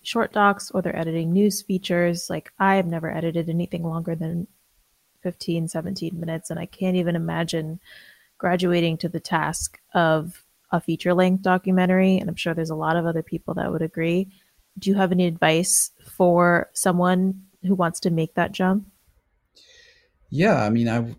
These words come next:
Speaker 2: I wouldn't s-, say you necessarily need to be intimidated, because if you can tell a great story in seventeen minutes, that's a huge accomplishment.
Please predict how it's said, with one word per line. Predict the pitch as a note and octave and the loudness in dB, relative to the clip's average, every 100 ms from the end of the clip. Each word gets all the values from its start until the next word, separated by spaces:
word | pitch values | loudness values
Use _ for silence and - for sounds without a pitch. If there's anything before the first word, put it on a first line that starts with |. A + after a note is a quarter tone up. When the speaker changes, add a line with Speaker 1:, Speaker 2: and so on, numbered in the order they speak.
| - | -12
Speaker 2:
I | - | -6
wouldn't | A2+ B2 C3+ C#3 C3 B2 G#2+ - | -4 -4 -4 -2 -2 -4 -6 -12
s-, | - - - - | -10 -8 -8 -12
say | - - A#2 | -14 -4 -2
you | A#2 A2 | 0 -2
necessarily | G#2+ G#2+ G#2 A#2 G#2 G2+ | -4 -4 -8 -6 -4 -2
need | G#2 G#2 | -4 -4
to | G#2+ | -8
be | G2+ G2 | -8 -6
intimidated, | F2+ - C#3 C3+ F2+ D#2 D#2+ A2 - _ _ _ | -8 -6 -2 -2 -2 -6 -6 -10 -16 _ _ _
because | G#2+ G2 - G#2 G2+ G2 | -12 -10 -6 -4 -4 -6
if | G2 G2 | -12 -8
you | A2+ B2 | -6 -4
can | C3+ A#2 | -2 -4
tell | - G#2+ G2 | -4 -4 -2
a | F#2 | -4
great | F#2+ F#2+ G2 | -4 -4 -6
story | - G2+ G2 | -6 -4 -2
in | F2 | -4
seventeen | - F2+ G2+ G#2+ B2 | -4 -4 -4 -2 -2
minutes, | B2+ C3+ B2+ | -2 -2 -6
that's | - F#2+ - | -8 -10 -10
a | |
huge | G2 - - C3+ A#2 - | -14 -14 -6 -2 -2 -4
accomplishment. | - - A2 E2+ - - | -8 -6 -6 -6 -10 -12